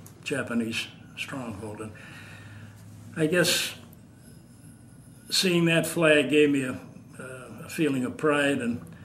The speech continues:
and confidence, a feeling that nothing was gonna stop us from winning this battle and, and winning the war. It was a, a memorable and an emotional experience.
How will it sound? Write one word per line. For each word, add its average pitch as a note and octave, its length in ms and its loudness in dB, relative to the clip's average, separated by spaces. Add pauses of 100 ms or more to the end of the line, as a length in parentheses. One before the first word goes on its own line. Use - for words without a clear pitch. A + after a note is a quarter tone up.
(540)
and A#2 120 -4
confidence, C3 720 2 (1040)
a C3 80 -8
feeling C#3+ 380 2
that - 260 -2 (280)
nothing E3+ 420 4
was C3 140 0
gonna B2 240 -2
stop D3 340 0
us C3+ 160 -4
from B2 320 -4
winning C#3+ 320 6
this C#3 220 0
battle B2+ 400 -2
and, A#2 280 -2 (640)
and A#2+ 160 -4
winning B2+ 280 2
the B2 80 2
war. A2 380 -4 (880)
It C3+ 120 -10
was B2 200 -6
a, A2+ 120 -8 (160)
a C3+ 60 -4
memorable B2+ 560 2
and B2 140 -2
an A#2+ 100 4
emotional A#2 520 -2
experience. G#2+ 680 -8